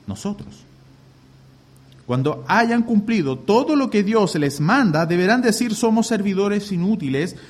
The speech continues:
porque no hemos hecho más que cumplir con nuestra obligación".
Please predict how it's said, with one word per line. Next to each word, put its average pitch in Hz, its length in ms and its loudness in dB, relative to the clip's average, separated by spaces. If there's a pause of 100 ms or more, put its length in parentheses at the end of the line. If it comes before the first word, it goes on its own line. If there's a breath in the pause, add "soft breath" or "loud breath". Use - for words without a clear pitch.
(140 loud breath)
porque 208 340 4
no 240 240 6
hemos 233 320 4
hecho 233 320 2
más 226 260 2
que 240 140 -6
cumplir 233 640 2
con 190 160 2
nuestra 214 400 -2
obligación". 202 680 -8